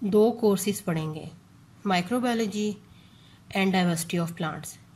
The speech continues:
इसी तरह बॉटनी थ्री के अंदर, paper के अंदर भी इसके section बनेंगे। Section number one होगा माइक्रोबायोलॉजी का और section number two होगा diversity of plants का।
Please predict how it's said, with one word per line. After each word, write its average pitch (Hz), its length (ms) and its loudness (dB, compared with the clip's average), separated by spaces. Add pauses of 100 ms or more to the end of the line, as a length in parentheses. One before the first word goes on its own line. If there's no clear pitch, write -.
इसी 233 240 0
तरह 240 380 0
बॉटनी 208 280 0
थ्री 202 160 0
के 196 100 0
अंदर, 190 360 0
paper 196 240 0
के 220 100 0
अंदर 208 140 0
भी 202 140 -2
इसके 208 260 -4
section 180 420 -2
बनेंगे। 165 400 -2 (420)
Section 208 340 0
number 208 180 2
one 196 240 2
होगा 208 300 0
माइक्रोबायोलॉजी 208 680 0
का 202 300 -2 (420)
और 190 120 0
section 185 400 -2
number 196 220 2
two 214 260 0
होगा 175 340 0
diversity 170 500 -2
of 170 180 -2
plants 156 340 -6
का। - 220 -20